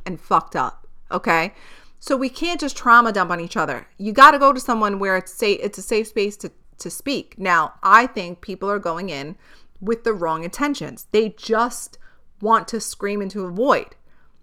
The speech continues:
They don't want to be checked. They don't want to get better. They don't want a better perspective. They don't want to hear, "Okay, well, you know, you gotta start looking at it like you're really lucky to be there."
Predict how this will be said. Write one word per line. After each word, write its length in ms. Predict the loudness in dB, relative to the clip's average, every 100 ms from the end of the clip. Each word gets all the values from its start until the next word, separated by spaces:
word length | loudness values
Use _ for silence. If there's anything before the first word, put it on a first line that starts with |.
| _ -20 _ _ _
They 100 | 0
don't 260 | 4 4 4
want 320 | 4 2 2
to 100 | -6
be 140 | -4 -4
checked. 460 | 0 0 0 -10 -20 -6
They 140 | -2
don't 160 | -2 0
want 140 | 0
to 40 |
get 160 | 0 -4
better. 320 | -2 -2 -4 -4
They 120 | -6
don't 260 | -2 -4 -4
want 240 | -4 -4
a 60 | -2
better 240 | -4 -4
perspective. 680 | -4 -8 -6 -8 -6 -10 -10 _ -20 -20 -20 _ _ _ -20 -4
They 120 | 0
don't 140 | 2 2
want 100 | 0
to 60 |
hear, 360 | 0 0 2 0
"Okay, 300 | -2 -4 -2
well, 360 | 0 0 0 -2 -16 -20 _ -20 -12
you 100 | -4
know, 140 | -4
you 160 | -4 0
gotta 240 | 2 2
start 260 | -2 -6 -4
looking 300 | -6 -8 -6
at 140 | -6
it 100 | -4
like 260 | -4 -4 -6
you're 140 | -8
really 280 | -6 -6 -4
lucky 560 | -2 -4 -4 -10 -8
to 200 | -10 -12
be 220 | -8 -8 -6
there." 340 | -6 -8 -18